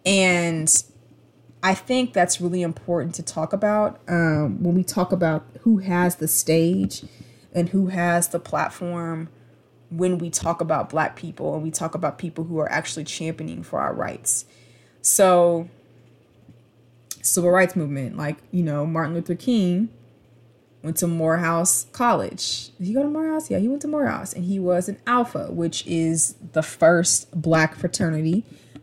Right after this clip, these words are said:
Morehouse is an H B C U that is dedicated to the education and betterment of young Black men. Very famous, very famous H B C U.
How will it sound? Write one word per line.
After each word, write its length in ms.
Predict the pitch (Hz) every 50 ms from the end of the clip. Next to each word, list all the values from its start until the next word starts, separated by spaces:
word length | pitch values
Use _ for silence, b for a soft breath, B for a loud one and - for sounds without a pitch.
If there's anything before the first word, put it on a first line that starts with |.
| B -
Morehouse 680 | 175 180 180 180 180 175 160 160 160 160 175 - - -
is 380 | - 175 170 170 165 165 160 160
an 100 | 156 - -
H 280 | 180 180 175 - -
B 80 | 190 185
C 180 | - - 190
U 440 | 180 160 160 165 165 165 165 170 165
that 240 | 160 - 170 - -
is 120 | - 165
dedicated 640 | - - 170 160 165 160 - - 180 160 160 156 -
to 220 | - - 170 160 156
the 180 | 170 - -
education 560 | 165 160 170 165 - - 156 156 160 - 175
and 120 | 160 156 160
betterment 340 | 151 151 160 160 160 156 151
of 140 | 151 156
young 240 | 165 156 151 156 156
Black 320 | 156 170 147 147 147 - -
men. 380 | 151 139 143 147 156 180 202 b b b b b b b b -
Very 300 | - - 170 185 180 180
famous, 580 | 180 - 170 170 170 160 147 147 - - -
very 260 | - - 151 160 170
famous 380 | 160 - - 147 147 143 156 -
H 240 | - - 156 - -
B 80 | - 156
C 160 | - - 147
U. 320 | 147 139 143 143 143 156